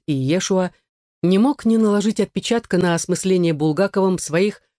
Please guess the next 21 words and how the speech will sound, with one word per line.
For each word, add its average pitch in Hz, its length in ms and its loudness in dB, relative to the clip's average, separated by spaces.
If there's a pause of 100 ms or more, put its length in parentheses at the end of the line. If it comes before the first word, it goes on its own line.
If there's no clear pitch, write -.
(120)
биографических 180 880 -2
проблем, 151 540 -2 (420)
повлиять 175 600 0
на 160 140 2
осознание 160 500 0
своей 151 300 0
биографии 156 580 -2
как 175 260 -4
вневременной 175 1000 0 (340)
судьбы. 143 680 -4 (960)
История 285 480 2 (100)
Иешуа 196 600 0
и 165 200 -4
Пилата 147 680 -4 (380)
подсказывала 202 600 0
мысль 202 400 -2
о 185 120 0
необратимости 196 760 0
последствий 196 640 -2
роковых 180 380 -2
шагов, 170 520 -2